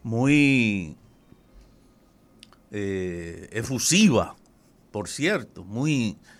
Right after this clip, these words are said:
muy histriónica, que incluso tomaron algunas declaraciones de esta pastora y efectivamente tanto s-, eh, los, sus movimientos corporales como sus expresiones, eh,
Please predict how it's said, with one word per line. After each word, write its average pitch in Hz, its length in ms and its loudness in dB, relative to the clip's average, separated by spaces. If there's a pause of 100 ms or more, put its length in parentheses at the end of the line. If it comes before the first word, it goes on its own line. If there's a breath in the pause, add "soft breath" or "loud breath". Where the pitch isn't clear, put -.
(260 soft breath)
muy 117 840 -2
histriónica, 131 1200 6 (1800 soft breath)
que 165 180 6
incluso 180 720 4 (160)
tomaron 131 560 6
algunas 147 500 2
declaraciones 139 880 2
de 110 120 -2
esta 107 260 -2
pastora 139 580 0 (960 soft breath)
y 123 160 2
efectivamente 113 1000 4 (1120 soft breath)
tanto 175 340 8
s-, - 220 0
eh, 139 160 4
los, 123 360 2
sus 117 160 -4
movimientos 117 580 2
corporales 139 760 6
como 101 260 -8
sus 95 300 -8
expresiones, 110 960 0
eh, 90 400 -8